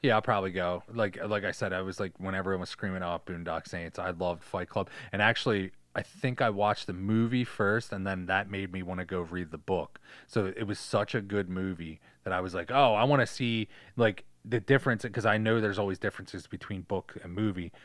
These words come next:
So I went down and, like, I bought the book, and then I started reading it.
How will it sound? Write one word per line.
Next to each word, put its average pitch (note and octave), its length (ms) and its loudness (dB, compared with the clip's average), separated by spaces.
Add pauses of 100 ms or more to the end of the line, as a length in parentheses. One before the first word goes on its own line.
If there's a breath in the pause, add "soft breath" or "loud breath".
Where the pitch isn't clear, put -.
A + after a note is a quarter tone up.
So G2 300 2 (760)
I B2 160 4
went A#2+ 240 0
down A2+ 240 2
and, G#2 120 -4
like, G2 180 -4
I G#2+ 120 0
bought G#2+ 380 2
the G#2+ 60 -4
book, G#2+ 380 2
and G2+ 100 -6
then F#2 80 -2
I F#2+ 60 0
started F#2 340 -2
reading G2 360 -2
it. D#2 120 -6